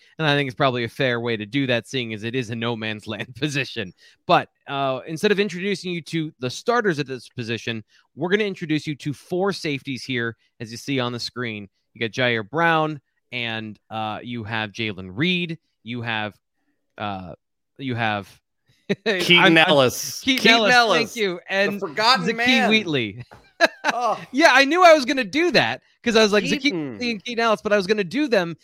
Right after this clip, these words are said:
Speaker 1: in proper order, and here we go. <laughs>
Speaker 2: Poor
Speaker 1: So talk about your,
Speaker 2: Keaton.
Speaker 1: let's, let's just start with that. Let's talk about why is everyone overlooking Keaton Ellis?
Speaker 2: Uh,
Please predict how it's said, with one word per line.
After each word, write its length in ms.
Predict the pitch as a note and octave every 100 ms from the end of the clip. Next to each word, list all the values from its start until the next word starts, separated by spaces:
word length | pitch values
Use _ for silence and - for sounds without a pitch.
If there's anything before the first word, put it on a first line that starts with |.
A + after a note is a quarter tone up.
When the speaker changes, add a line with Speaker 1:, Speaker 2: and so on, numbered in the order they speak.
| _ _
Speaker 1:
in 180 | E3 E3
proper 480 | - F3+ E3 D3+ D#3
order, 600 | B3 F#4 D4 F3+ E3 D#3+ _ _ _
and 340 | F3+ F#3+ F#3 F3+
here 160 | F3
we 120 | D#3+
go. 320 | C#3+ B2+ E2+ - - _ C6+ C6+
<laughs> 80 | C6 B5 - - G#3+ _ A3 - _ -
Speaker 2:
Poor 280 | F3+ F3+
Speaker 1:
So 80 | D3
talk 200 | - C#4+
about 200 | - C4+
your, 80 | A#3+
Speaker 2:
Keaton. 160 | G3 F#3+
Speaker 1:
let's, 140 | A3+ -
let's 160 | A3 A#3+
just 140 | A#3
start 220 | G#3 G3+
with 100 | G#3
that. 200 | F#3 A#2+
Let's 180 | C3 C#3+
talk 220 | F#3+ F3+
about 360 | D#3+ D#3 C#3+ C3+
why 220 | D3+ E3
is 120 | E3
everyone 320 | E3 D3+ D3
overlooking 460 | C#3+ C3 C3 - A#2+
Keaton 280 | - G2+ G2
Ellis? 280 | F#2 - - _ _ - _ _ _
Speaker 2:
Uh, 760 | - B2 B2 B2+ B2 B2 B2